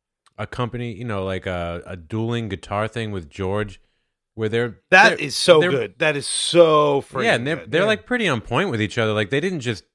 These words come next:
Speaker 1: luckily line up. They, like, practiced this together and got their shit together.
Speaker 2: Yes.
Speaker 1: So, like, he put effort in, and
Speaker 2: I think when that guitar line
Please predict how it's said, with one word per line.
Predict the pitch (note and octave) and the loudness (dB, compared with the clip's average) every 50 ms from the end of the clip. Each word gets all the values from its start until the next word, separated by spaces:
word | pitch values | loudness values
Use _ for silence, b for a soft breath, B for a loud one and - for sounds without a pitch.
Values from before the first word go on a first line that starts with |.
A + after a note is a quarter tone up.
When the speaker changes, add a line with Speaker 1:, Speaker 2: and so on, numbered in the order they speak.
| _ _ | _ _
Speaker 1:
luckily | F2 F#2+ F#2 G2+ A2+ A#2+ - - G#2+ G2+ G2+ G2 | -14 -8 -4 -2 -2 -2 -2 -4 -4 -2 -2 -2
line | F2 F2+ F#2+ G#2 G2 F#2 | -2 -2 -2 -2 0 0
up. | A#2 A2 F2 - - - _ _ _ | -2 -2 -4 -6 -12 -20 _ _ _
They, | - A2 | -8 -6
like, | C3+ D#3 D3+ - | -6 -6 -6 -8
practiced | - - - - A#2 A#2 - - G2 - - | -12 -12 -6 -4 -4 -4 -4 -8 -14 -12 -12
this | - F#2 - - | -14 -14 -14 -10
together | - F#2 F2 F2+ F2+ G2 G2 | -10 -6 -6 -6 -4 -6 -6
and | F#2+ F#2 E2+ | -8 -6 -6
got | G#2+ A2+ - | -6 -6 -6
their | - G2+ | -8 -12
shit | - - A#2 A2 - | -12 -12 -14 -14 -12
together. | - F#2+ F2+ F#2 F2+ F2+ G2 A2 G#2+ | -10 -8 -6 -6 -6 -4 -6 -8 -8
Speaker 2:
Yes. | A2+ A2+ G2+ F#2+ - _ _ _ _ _ _ _ _ _ _ _ - | -8 -10 -10 -12 -16 _ _ _ _ _ _ _ _ _ _ _ -6
Speaker 1:
So, | - A#2+ | -4 -2
like, | A#2+ A#2+ A#2 - | -2 -2 -4 -4
he | - C#3+ | -6 -10
put | C3 - G#3+ F#3+ B2 - | -8 -8 -8 -8 -8 -8
effort | F2 F#2 - - F#2 F#2 | -8 -8 -6 -6 -4 -4
in, | F#2 G2+ A#2 C#3+ D3+ B2+ A2 G#2+ - _ _ _ _ - | -2 -2 -4 -4 -6 -10 -10 -12 -14 _ _ _ _ -16
and | F#2+ A2+ A#2+ B2 B2 A#2+ A#2+ A#2 _ _ _ _ _ _ _ _ _ _ _ _ _ _ _ _ _ _ _ _ _ - | -10 -8 -8 -6 -6 -8 -10 -12 _ _ _ _ _ _ _ _ _ _ _ _ _ _ _ _ _ _ _ _ _ -2
Speaker 2:
I | - E3 F#3+ | 0 0 2
think | - B3 G#3+ F3 | 2 0 0 0
when | G3+ F3+ D#3+ | 0 0 2
that | E3+ E3 D3+ - | 2 0 0 -2
guitar | - D#3 - - - C#3 C#3 C#3 C#3 | -4 -6 -4 0 2 2 2 2 0
line | B2+ B2+ B2 A#2+ A2+ A2 G#2 | -4 -4 -6 -6 -8 -10 -14